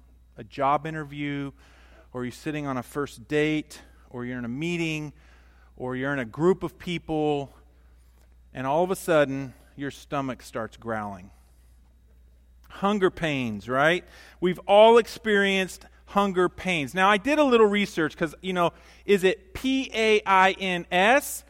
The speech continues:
or is it P A N G S? Pains or pangs? Which is it? How many of you think it's pangs? Raise your hand.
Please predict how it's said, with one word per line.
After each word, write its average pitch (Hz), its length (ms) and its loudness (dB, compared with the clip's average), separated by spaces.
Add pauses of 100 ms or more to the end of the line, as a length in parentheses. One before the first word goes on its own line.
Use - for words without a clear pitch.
(440)
or 175 200 2
is 170 140 4
it 170 180 0
P 247 380 -2
A 208 260 2
N 190 340 -2
G 175 360 -6
S? 117 540 -8 (720)
Pains 247 800 -4 (280)
or 175 160 -2
pangs? 147 1040 -4 (580)
Which 196 220 -2
is 180 200 2
it? 123 120 -2
How 202 180 2
many 269 240 2
of 233 80 -2
you 226 100 0
think 214 300 -2
it's 175 180 -4 (140)
pangs? 143 1040 -6
Raise 151 260 -6
your 143 120 -10
hand. 123 400 -8